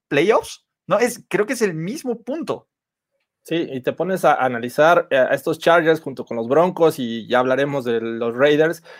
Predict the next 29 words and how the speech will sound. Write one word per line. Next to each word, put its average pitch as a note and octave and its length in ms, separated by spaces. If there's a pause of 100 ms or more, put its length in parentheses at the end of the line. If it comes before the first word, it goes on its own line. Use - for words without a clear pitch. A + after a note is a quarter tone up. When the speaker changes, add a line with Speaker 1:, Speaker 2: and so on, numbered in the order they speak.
(120)
Speaker 2:
me A#2 60
parece D#3+ 220
que E3 120
cualquiera D#3+ 460
tiene F#3 160
la E3+ 100
posibilidad C3 280
de E3+ 40
llegar E3 340
al C3+ 140
segundo D#3+ 640
y C3 360 (480)
sacarle E3 340
alguna E3+ 220
victoria D#3+ 340
a D#3 40
los C3+ 120
Chiefs, - 300
¿no? F#3 180 (460)
Eh, C3+ 520
yo G3 160
Speaker 1:
Te D3 120
voy B3 80
a C4+ 40
Speaker 2:
siento C#4 60
Speaker 1:
decir C4 140
Speaker 2:
que B3+ 80
Speaker 1:
algo. E3 240
Speaker 2:
Tyrod - 140